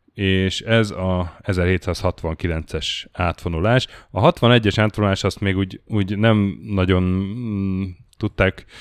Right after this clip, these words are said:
követni, mert akkor még zajlott a hét éves háború, amit Churchill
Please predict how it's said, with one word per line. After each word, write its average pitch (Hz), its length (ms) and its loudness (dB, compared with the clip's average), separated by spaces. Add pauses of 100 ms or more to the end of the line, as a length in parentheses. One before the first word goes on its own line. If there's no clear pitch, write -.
(300)
követni, 104 380 2
mert 101 140 2
akkor 101 220 -2
még 98 160 2
zajlott 95 420 2
a 92 60 0
hét 95 240 0
éves 87 280 -2
háború, 92 540 -2 (340)
amit 92 240 -2
Churchill 95 500 0